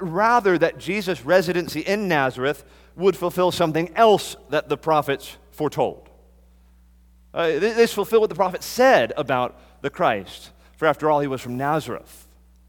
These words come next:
That would be sort of the idea. And you think, "Well, what would that fulfill?" Maybe the possibility that the Christ would be despised. Uh, so coming from Nazareth,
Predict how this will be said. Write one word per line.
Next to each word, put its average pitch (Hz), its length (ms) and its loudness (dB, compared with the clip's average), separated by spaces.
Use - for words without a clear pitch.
That 127 120 -4
would 127 140 -10
be 127 80 -10
sort 117 240 -12
of 104 100 -12
the 110 140 -8
idea. 113 240 -6
And 123 80 -6
you 123 80 -8
think, 123 160 -10
"Well, 127 100 -6
what 135 200 -4
would 123 140 -8
that 127 200 -8
fulfill?" 107 500 -10
Maybe 127 320 -6
the 123 80 -8
possibility 123 500 -8
that 123 100 -10
the 107 40 -14
Christ 110 320 -10
would 101 120 -18
be 107 80 -14
despised. 92 840 -14
Uh, 110 120 -10
so 143 220 -10
coming 175 320 -8
from 131 220 -10
Nazareth, 131 760 -6